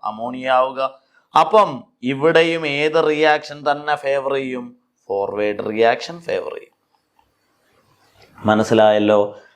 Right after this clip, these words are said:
ഡൗട്ട് ഇല്ലേ? കാരണം പ്രോഡക്റ്റിന്റെ കോൺസെൻട്രേഷൻ കുറച്ചാൽ പോ-,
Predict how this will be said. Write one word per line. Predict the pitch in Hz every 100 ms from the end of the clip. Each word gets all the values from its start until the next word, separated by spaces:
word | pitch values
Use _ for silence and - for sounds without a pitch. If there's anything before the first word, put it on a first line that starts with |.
| _
ഡൗട്ട് | 117 113 113 117
ഇല്ലേ? | 113 113 113 - - -
കാരണം | 120 113 117 123 127 135 - _ -
പ്രോഡക്റ്റിന്റെ | 127 123 151 - 151 151
കോൺസെൻട്രേഷൻ | 143 143 143 147 139 143 139 139 127
കുറച്ചാൽ | 113 113 113 135 170 202
പോ-, | 123 123